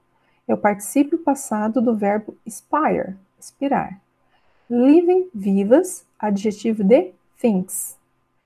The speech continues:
Então, nem tudo que termina em E D ou em I N G é adjetivo, certo? Aí, pra fechar, eu trouxe alguns exemplos aqui de casos em que não são adjetivos.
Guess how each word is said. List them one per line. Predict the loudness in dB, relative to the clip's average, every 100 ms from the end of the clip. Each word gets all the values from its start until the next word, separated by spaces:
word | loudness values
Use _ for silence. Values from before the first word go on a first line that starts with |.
| _ _
Então, | -4
nem | 0 0 0
tudo | 2 2 2
que | 0
termina | -2 0 0
em | 2 2
E | 2
D | 0 -2 -4
ou | -4 -4
em | -8 -8
I | -4 -2 -2
N | -4
G | -2 -2 -2
é | -4 -4
adjetivo, | -6 -6 -2 -4 -6 -12 -12 -12 _ _ _ _ _ _ _ _
certo? | -2 -2 -2 -12 _ _ _ _ _ _ _ _ _ 0
Aí, | 2
pra | 2 0
fechar, | 2 0 0 -2 0 2
eu | 2
trouxe | 2 2 2 2
alguns | 2 2 2
exemplos | 0 -2 -2 -2 -2
aqui | -4 0 0 0 -2 _ _ _ _ -8
de | -6
casos | -4 -2 0 0 0 -2 -6
em | -8
que | -2
não | 2 4 4 2
são | -2 -2 2 2
adjetivos. | 2 4 4 2 -4 -4 -8 -20 -20